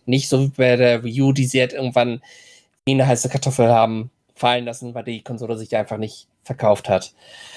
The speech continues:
Ähm, es wurde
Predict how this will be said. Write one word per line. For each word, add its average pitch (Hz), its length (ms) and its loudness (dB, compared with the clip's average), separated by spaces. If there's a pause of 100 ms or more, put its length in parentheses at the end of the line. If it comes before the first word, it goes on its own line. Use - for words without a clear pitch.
(200)
Ähm, 175 680 -2 (140)
es - 680 -4
wurde 165 1400 2